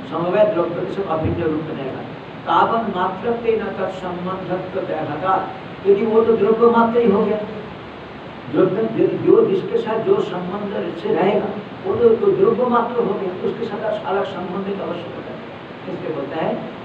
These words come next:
समवायस्य द्रव्य अनन्यत्व, समवाय और द्रव्य अभिन्न, समवाय और द्रव्य अभिन्न।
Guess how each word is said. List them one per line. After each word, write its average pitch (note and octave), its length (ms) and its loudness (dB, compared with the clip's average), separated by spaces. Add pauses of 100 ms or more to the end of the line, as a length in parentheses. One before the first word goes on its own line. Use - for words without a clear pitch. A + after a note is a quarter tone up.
(140)
समवायस्य F3+ 800 2
द्रव्य F#3 560 0
अनन्यत्व, F3+ 840 -2
समवाय F#3+ 400 2
और F#3+ 160 2
द्रव्य F3+ 480 0
अभिन्न, G3+ 520 4 (840)
समवाय F#3 420 2
और G#3+ 120 0
द्रव्य E3+ 440 0
अभिन्न। D#3 560 -2